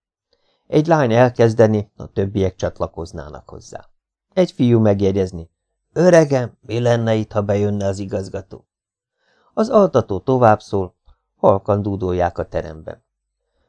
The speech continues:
„Mister McCord, mikor kelünk föl innen?” „Ssss!” mondják a kérdezőnek, aki elhallgat.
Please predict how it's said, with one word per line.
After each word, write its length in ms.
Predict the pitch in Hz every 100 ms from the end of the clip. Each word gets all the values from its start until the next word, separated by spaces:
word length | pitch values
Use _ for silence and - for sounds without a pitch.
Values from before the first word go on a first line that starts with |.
| _
„Mister 340 | 156 - 170
McCord, 500 | 175 190 - 147 151 _
mikor 400 | 220 240 185 -
kelünk 340 | 151 135 117
föl 200 | - 110
innen?” 360 | 101 92 - _ _ _ _ _ _ _
„Ssss!” 800 | - - - - - - - - _ _
mondják 460 | 95 95 92 90
a 60 | -
kérdezőnek, 720 | - 104 107 113 113 117 123
aki 260 | 123 - 87
elhallgat. 540 | 67 76 82 82 -